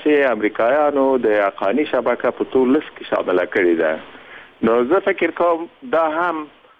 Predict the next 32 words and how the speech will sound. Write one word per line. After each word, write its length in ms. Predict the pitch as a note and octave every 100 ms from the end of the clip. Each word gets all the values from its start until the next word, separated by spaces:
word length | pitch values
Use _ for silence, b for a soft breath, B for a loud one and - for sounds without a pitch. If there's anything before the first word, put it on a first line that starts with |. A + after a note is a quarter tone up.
| b _ - C3 A#2+
روسان 500 | A#2+ B2 - D#3+ D#3 D#3+ _ _ A#2
د 20 | B2 B2
دغې 300 | E3+ E3 D#3+ D3 -
خبرې 320 | B2+ A#2+ D3 D3
نه 40 | C3+ C#3
هم 180 | D3+ C#3+
یوه 240 | B2 A#2
استفاده 560 | A#2 - A#2+ A2+ A#2 D3 C#3+
کوي. 240 | C#3 C3+ B2 B B B -
یعنې 180 | F3 D#3+ D#3
دا 80 | D3+
مسله 340 | D3+ - E3 F3+ F3 D#3
یو 100 | C3 B2+
ډول 240 | D#3+ D3 A#2+
عقدوي 420 | A2 G#2+ G#2 A2 -
شوې 240 | D3+ G2
ده 220 | E2 D2+ D#2+ B B B B
چې 40 | C3 A#2+
حقاني 380 | - C3 E3 D#3+
شبکه 420 | D#3 D3+ D3 D#3 C3
د 100 | A#2+
دې 100 | D3 D3
نه 60 | C#3
چې 320 | C#3 C3 C3
کابل 320 | A#2 A2+ C#3+ C#3
ښار 240 | - C#3+ C#3
ته 80 | B2+
نږدې 400 | B2 A#2 A#2+ A#2+ A#2+
ده 120 | A#2 A2+ G2+
او 240 | G2 G2 F#2+ - B B _ G#2+
ډېرې، 280 | C3 C3+ B2+ A#2 B2 A#2+ A#2 A2+ A2 G#2 - - -
عمده 640 | A2+ A2 G#2+ C#3 B2